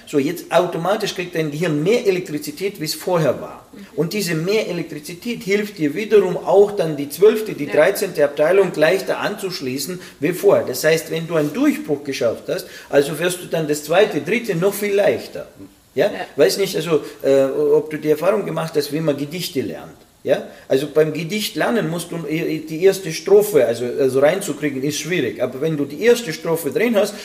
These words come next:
Speaker 1: die zweite packst du oben drauf. Wenn du die erste, zweite hast, die dritte legt sich noch schneller drauf. Wenn du die drei also schon drin hast, die vierte legt sich noch schneller drauf.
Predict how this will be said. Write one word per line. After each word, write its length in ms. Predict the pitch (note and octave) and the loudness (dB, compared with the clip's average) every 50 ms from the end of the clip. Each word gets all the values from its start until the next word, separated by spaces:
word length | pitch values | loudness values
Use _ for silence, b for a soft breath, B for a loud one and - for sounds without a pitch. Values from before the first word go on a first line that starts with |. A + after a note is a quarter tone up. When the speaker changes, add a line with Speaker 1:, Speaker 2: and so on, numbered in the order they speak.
| B - | B -8
Speaker 1:
die 100 | C#3 C3 | -8 -4
zweite 380 | - C#3+ D#3 F3 G3+ G3 G#3 | 0 4 4 4 4 4 2
packst 360 | G3 - E3+ E3 - - - | 0 0 0 -2 -2 -4 -6
du 40 | - | -4
oben 300 | E3+ E3 D#3 D#3+ D#3+ D#3 | -4 -4 -2 -4 -4 0
drauf. 380 | - D#3+ C3 A#2 G2 - - B B B B - | 2 4 4 4 4 2 -2 B B B B -4
Wenn 160 | C3+ D3 D3+ | -2 -2 0
du 100 | D#3+ D#3+ | -2 -4
die 160 | C#3 D#3+ E3 G3+ | -4 -2 2 4
erste, 260 | G3 F#3+ F#3+ - B2+ | 4 4 4 0 -8
zweite 460 | - - E3 G3 A3+ A#3+ A#3+ A3+ G3 | -6 0 2 4 4 4 2 2 2
hast, 180 | E3 D3+ - - | 2 2 0 -2
die 80 | C#3+ C3 | -6 -6
dritte 300 | D3+ F3+ A3 G#3 G#3+ G3 - - F#3+ | -4 -4 -4 -2 -4 -6 -6 -6 -4
legt 260 | E3 E3 F3+ - - | 0 2 2 2 2
sich 220 | - G3 F#3 - F#3 | -2 -4 -4 0 2
noch 160 | G3 G3+ - | 2 2 2
schneller 320 | - D#3+ D#3 C3+ A#2+ A#2 | 2 0 0 2 2 0
drauf. 360 | A2 - A2+ G#2+ G2+ F2 - B B B B B | 0 -2 -2 -4 -4 -4 -8 B B B B B
Wenn 200 | D3 E3+ F3+ D#3 | -2 -2 -2 -2
du 80 | F3 E3 | -6 -6
die 200 | - D#3+ C#3+ - | -8 -8 -8 -4
drei 360 | D#3 E3+ G3 A#3 B3 G#3+ F3 E3 D3+ | -2 0 2 2 2 2 0 0 -2
also 240 | D#3+ D3+ C3+ C#3 D3 | -4 -6 -6 -6 -6
schon 240 | C#3+ - E3 D3+ C#3+ | -2 -2 -2 -2 -2
drin 240 | - E3 E3+ D#3+ D3+ | -4 -4 -2 0 0
hast, 200 | D3 D3 - - | 0 0 -2 -4
die 80 | C3+ | -6
vierte 280 | C3+ - A3 A3+ A3+ - | -2 -2 -2 -2 -2 -2
legt 240 | C#3+ E3+ F3 F3 - | -2 -2 -4 -4 -6
sich 180 | F#3+ F3 - | -8 -8 -4
noch 180 | F3 F#3 F#3+ - | -4 -4 -4 -4
schneller 300 | - D3 B2+ A#2 A#2 A2 | -4 -4 -2 -2 -2 -4
drauf. 260 | A2+ A2+ G#2+ G#2 - | -2 -2 -4 -4 -4